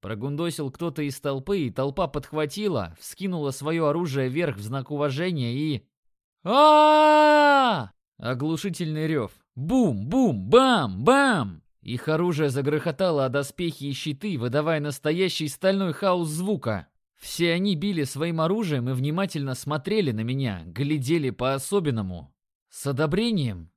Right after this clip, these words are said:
Такое чувство, что никто никогда раньше так не смотрел на меня. А я в ответ не придумал ничего лучше, чем улыбнуться. Чувствовал странное удовлетворение от их дикого варварского признания.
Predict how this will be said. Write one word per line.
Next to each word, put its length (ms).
Такое 360
чувство, 460
что 200
никто 340
никогда 460
раньше 320
так 240
не 100
смотрел 520
на 60
меня. 460
А 160
я 240
в 60
ответ 380
не 120
придумал 500
ничего 400
лучше, 360
чем 400
улыбнуться. 840
Чувствовал 600
странное 460
удовлетворение 840
от 120
их 160
дикого 460
варварского 680
признания. 840